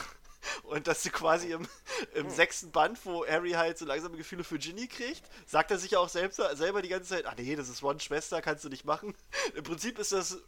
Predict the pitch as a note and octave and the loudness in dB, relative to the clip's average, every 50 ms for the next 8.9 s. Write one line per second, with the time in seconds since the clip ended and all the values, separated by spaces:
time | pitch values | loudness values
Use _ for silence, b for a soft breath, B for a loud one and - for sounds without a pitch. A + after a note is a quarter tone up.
0 | - - E3 D#3 - A3 F#3+ D#3+ - D3 F3 F#3 A#3 C#4 A#3+ G3 F3 E3+ E3+ E3+ | -8 -6 -4 0 2 2 2 4 6 8 8 8 8 8 6 8 8 10 10 8
1 | E3 E3 D#3+ E3+ F3 - G#3+ G#3 - G#3+ G#3 F#3 A3 G#3+ G3 F#3 - - - - | 8 8 10 10 10 8 8 6 6 8 10 10 10 8 8 6 0 -8 -2 6
2 | - F3+ F3+ F#3+ G3+ G3+ F3+ - - G#3 G#3+ - A3 F3+ G#3+ - F3 - G#3 G#3 | 12 12 12 12 12 12 12 12 10 10 10 10 6 0 0 4 8 8 8 8
3 | - A#3 A3+ A3 G3 D#3 F#3+ F3+ F#3 F#3 F3 D#3+ D#3 D#3+ E3+ F3+ C4 - - G#3+ | 6 4 0 2 4 6 8 10 12 12 12 12 12 12 12 10 8 8 8 6
4 | F#3+ - - C4+ - - A3+ F#3+ F3+ F#3 - - - - - - - - - - | 8 10 10 8 10 10 10 10 10 10 8 6 6 6 8 8 8 8 8 6
5 | - A3 G3+ - - G#3+ G#3 G3+ - - D#3+ E3 - - - C#3 B2 - B B | 4 6 6 6 8 8 8 8 8 8 6 6 4 4 4 4 2 -4 B B
6 | B B B B B F3+ - - - F3+ F3 E3 - - - - - E4+ C#4 C#4 | B B B B B 2 0 0 0 0 2 6 6 6 6 6 4 -4 -2 0
7 | C4 - A4 - - - A#4 - - - - G#4+ - - - D#5 D5+ A4 - - | 2 2 2 4 6 6 6 6 4 2 -2 -2 -2 -2 -2 0 2 4 6 6
8 | - - - - - C4 - - B3+ C4 - - C4 A#3+ D#3+ - - E3 | 6 6 4 4 2 2 6 10 10 10 10 8 4 2 2 4 6 8